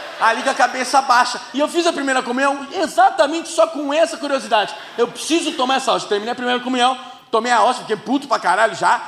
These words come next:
que eu fui tomar a hóstia, já fui tomar, o padre não chuchou no vinho, me deu no seco, foi horrível, né? Nossa, aquilo veio no seco, cola no céu da boca. Aí eu entendi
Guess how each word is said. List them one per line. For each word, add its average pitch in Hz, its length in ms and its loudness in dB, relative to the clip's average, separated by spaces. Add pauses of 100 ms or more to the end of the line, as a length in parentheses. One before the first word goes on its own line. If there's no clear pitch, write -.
(140)
que 190 60 -6
eu 170 40 -8
fui 185 120 -8
tomar 220 180 2
a 196 80 6
hóstia, 233 300 2
já 208 40 4
fui 220 120 -12
tomar, 220 240 0
o 247 60 0
padre 233 240 2
não 233 100 -6
chuchou 226 320 -4
no 214 80 -4
vinho, 208 180 -6
me 233 80 -6
deu 226 140 0
no 233 80 -4
seco, - 300 -4
foi 233 120 2
horrível, 226 400 -2 (320)
né? 254 180 2 (1200)
Nossa, 277 300 2
aquilo 294 200 0
veio 285 160 2
no 294 100 -2
seco, 277 280 0
cola 294 180 4
no 294 120 -2
céu 269 180 0
da 240 120 2
boca. 277 340 2
Aí 294 220 4
eu 392 180 4
entendi 320 600 2